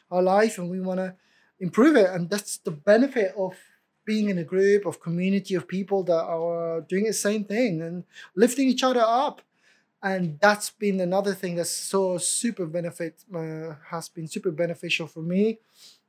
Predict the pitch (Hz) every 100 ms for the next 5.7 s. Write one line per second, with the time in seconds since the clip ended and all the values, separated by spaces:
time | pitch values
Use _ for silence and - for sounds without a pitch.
0 | _ _ _ - - 220 180 - 220 240
1 | 247 220 214 202 196 202 196 170 185 202
2 | 226 233 196 - 190 185 208 202 196 220
3 | 196 180 190 214 214 - 214 233 269 -
4 | _ - - - _ - 202 175 208 202
5 | 185 208 165 190 185 170 170